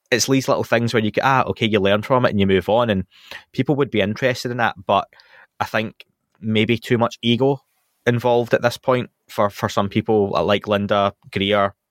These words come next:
others to, to maybe accept that they can still make mistakes or they have made mistakes.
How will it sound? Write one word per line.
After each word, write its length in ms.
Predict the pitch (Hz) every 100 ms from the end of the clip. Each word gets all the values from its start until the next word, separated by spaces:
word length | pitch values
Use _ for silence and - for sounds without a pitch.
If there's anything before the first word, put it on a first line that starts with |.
| -
others 440 | 101 101 98 - - - - - _ _
to, 380 | - 101 92 92 _ _ _ _ _ - _ _
to 120 | -
maybe 400 | 196 - 120 98
accept 460 | 95 - - 101 -
that 80 | 104
they 80 | -
can 260 | - 98
still 260 | 101 - 107
make 220 | 107 -
mistakes 500 | 101 - 104 _ - -
or 240 | 98 95
they 80 | 95
have 300 | 98 98 104
made 180 | 127 127
mistakes. 500 | 123 127 107 -